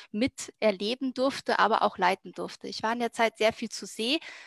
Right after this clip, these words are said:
mit den Schiffen hier abgebildet, die Vega und die Heinke, habe sehr viel Daten gesammelt in Nord-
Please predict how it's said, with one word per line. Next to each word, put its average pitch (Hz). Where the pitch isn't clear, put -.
mit -
den 226
Schiffen 254
hier 226
abgebildet, 220
die 190
Vega 220
und 208
die 196
Heinke, 262
habe 226
sehr 226
viel 254
Daten 240
gesammelt 247
in 247
Nord- 220